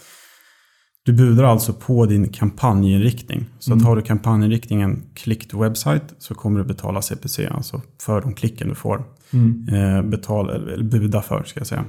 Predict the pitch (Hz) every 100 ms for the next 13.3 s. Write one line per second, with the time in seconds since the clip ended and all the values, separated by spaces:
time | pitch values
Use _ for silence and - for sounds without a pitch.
0 | - 123 110 101 110 113 110 107 104 95
1 | - 113 - 113 107 101 95 107 104 101
2 | - 104 - - 101 - - - - 120
3 | 104 - 107 101 113 107 - 104 104 107
4 | 135 135 135 - 113 113 110 104 101 -
5 | 101 - 98 113 113 - - 147 139 101
6 | _ _ _ - - - - - - 107
7 | 113 107 104 - 104 101 98 - 131 117
8 | - 120 101 - 104 - - 110 113 -
9 | - _ _ _ _ _ 131 113 - 110
10 | 123 117 113 104 - 98 98 101 101 98
11 | - 101 107 104 101 117 113 - - -
12 | 110 - - - 101 - - - - -
13 | 101 -